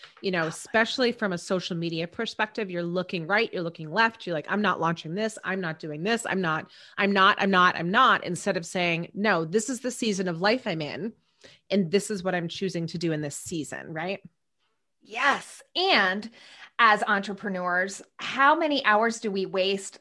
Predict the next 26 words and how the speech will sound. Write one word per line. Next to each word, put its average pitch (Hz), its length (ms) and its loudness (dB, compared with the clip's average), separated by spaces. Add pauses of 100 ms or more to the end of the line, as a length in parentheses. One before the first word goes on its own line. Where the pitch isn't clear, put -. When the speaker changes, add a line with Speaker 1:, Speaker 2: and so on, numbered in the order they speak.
Speaker 2:
trying 214 520 -2
to 180 540 -4 (400)
perfect 208 480 2
something 190 640 -4
for 196 300 -2
every 226 360 2
single, 196 500 0
like, 180 220 -4
new 196 180 0
client 190 340 -2
or 180 40 -2
new 185 100 -4
Speaker 1:
Yes. 180 60 0
Speaker 2:
opportunity? 175 760 -4 (120)
Speaker 1:
Yep. 220 140 -4
Speaker 2:
It's 190 120 -6
funny. 240 260 4
I 190 200 6
almost 247 300 2
fell 220 160 4
into 202 180 0
that 180 220 0
trap 190 320 -2
earlier 202 340 0
this - 260 -10
week, 196 440 -4